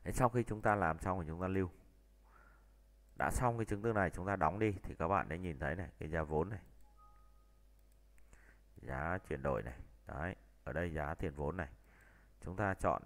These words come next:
tiếp hóa đơn giá trị gia tăng của cái xe này. Loại này,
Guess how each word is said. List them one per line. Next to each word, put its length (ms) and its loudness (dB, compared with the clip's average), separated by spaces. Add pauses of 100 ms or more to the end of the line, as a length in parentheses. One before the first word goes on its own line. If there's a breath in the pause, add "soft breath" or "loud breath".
tiếp 200 4 (100)
hóa 220 -4
đơn 220 0
giá 120 0
trị 180 -8
gia 120 -2
tăng 260 -2
của 120 -6
cái 120 -8
xe 180 -2
này. 240 -4 (680 soft breath)
Loại 360 0 (120)
này, 380 -6